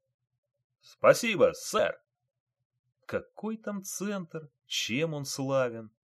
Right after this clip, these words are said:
И по какому поводу они рады приветствовать новое пополнение? Объяснил бы кто. Сейчас вы отправитесь в столовую и в спальное помещение.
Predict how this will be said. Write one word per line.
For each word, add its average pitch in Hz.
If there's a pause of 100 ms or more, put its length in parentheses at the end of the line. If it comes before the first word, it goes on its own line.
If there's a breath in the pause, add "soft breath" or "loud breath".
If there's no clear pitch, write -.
(100)
И -
по 120
какому 131
поводу 107
они 95
рады 92
приветствовать 95
новое 90
пополнение? 165 (520)
Объяснил 165
бы 110
кто. 78 (1300)
Сейчас 127
вы 113
отправитесь 110
в -
столовую 110
и 95
в 85
спальное 98
помещение. 101